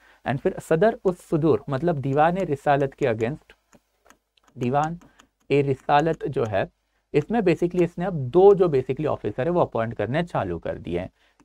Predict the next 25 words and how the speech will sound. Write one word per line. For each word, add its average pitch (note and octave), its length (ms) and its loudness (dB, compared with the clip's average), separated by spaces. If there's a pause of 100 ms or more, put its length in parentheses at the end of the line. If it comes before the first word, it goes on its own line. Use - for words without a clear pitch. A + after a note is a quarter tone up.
एक E3+ 180 0
का G#3 140 0
नाम G3 180 -4
तो G3 100 0
यही F3 260 2
रहेगा, E3 320 0
that B2+ 260 -6
is - 180 -6
सदर D#3 320 -2 (260)
उस E3 240 -4
सुदूर, D3 680 -4 (800)
and D#3 100 -2
दूसरे E3 400 0
का A#3+ 120 2
नाम D3 260 0
रहेगा B2 300 -4 (120)
काजी C3 500 0
उल C#3 160 0
कज्जत। A2+ 500 -6 (2250)
तो D3 60 -2
काजी C#3+ 580 4
उल G#3 140 6
कज्जत C#3 400 0
जो B2+ 200 -2
है, A#2 240 -2